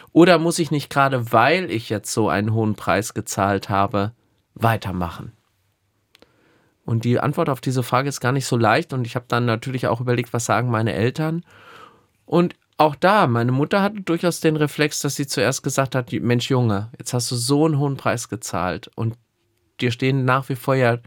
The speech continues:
ganz viele Türen offen. Willst du das jetzt wirklich aufgeben?" Und als ich dann meine Gründe auch, äh, dargelegt habe, war auch das unheimlich entlastend, dass meine Eltern sofort gesagt haben,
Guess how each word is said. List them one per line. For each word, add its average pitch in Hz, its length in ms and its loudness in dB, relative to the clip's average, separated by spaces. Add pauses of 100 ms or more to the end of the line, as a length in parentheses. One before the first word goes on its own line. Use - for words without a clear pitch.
(360)
ganz 117 220 -2
viele 131 260 -2
Türen 135 360 2
offen. 110 560 -2
Willst 131 200 -4
du 139 60 -10
das 131 200 -10
jetzt 120 200 -6
wirklich 123 340 -6
aufgeben?" 95 600 -4 (460)
Und 110 160 -6
als 113 200 0
ich 127 100 -8
dann 123 280 0
meine 110 300 0
Gründe 285 320 2
auch, - 380 -6
äh, 107 200 -4
dargelegt 110 560 -4
habe, 131 320 -2 (300)
war 113 440 0
auch 117 280 -4
das 117 460 -4
unheimlich 131 920 -2
entlastend, 117 560 -4
dass 127 140 -8
meine 95 240 -4
Eltern 101 320 -6
sofort 98 560 -8
gesagt 117 380 -8
haben, 107 220 -4